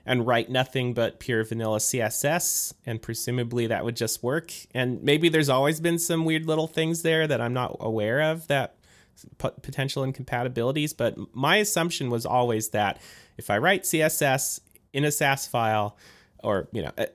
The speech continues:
the, there's, there's, like, a little syntax thing there, right? Like, the S C S S extension is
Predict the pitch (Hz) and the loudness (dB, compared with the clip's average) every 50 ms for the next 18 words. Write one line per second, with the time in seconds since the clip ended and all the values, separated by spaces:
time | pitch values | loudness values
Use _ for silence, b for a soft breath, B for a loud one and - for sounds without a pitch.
0 | _ - 135 135 127 - - - 123 - - - _ _ _ _ _ - 160 151 | _ -2 0 2 2 2 0 -6 -14 -18 -20 -20 _ _ _ _ _ 2 2 2
1 | 147 - - 180 185 - 196 185 170 143 127 139 143 139 123 - - - 139 123 | 2 2 4 4 4 6 4 2 2 2 2 2 2 2 2 0 2 2 2 2
2 | 120 - 131 104 104 - - - - 101 95 95 92 90 - 101 107 107 - 87 | 2 0 0 -2 -2 -2 -4 -4 -4 -4 -2 -2 -2 -2 0 2 2 2 2 0
3 | 110 107 - - _ _ _ _ - - - - 131 131 123 123 - - - 156 | -2 -4 -6 -14 _ _ _ _ -20 -20 -20 -18 -4 0 0 0 2 2 2 2
4 | 165 - - - - - - - - 165 156 151 143 - - 113 107 - - 123 | 4 4 4 2 2 2 0 0 0 2 2 2 2 2 2 2 2 2 0 0
5 | 107 104 - - - - - 127 - - - - 123 107 104 - - - 98 95 | 0 0 0 -2 -6 -6 -8 -8 -4 -4 -2 0 0 0 0 -2 -2 -2 -2 -2
6 | 92 92 - 104 110 107 104 - - | -2 -4 -4 -6 -6 -4 -4 -6 -6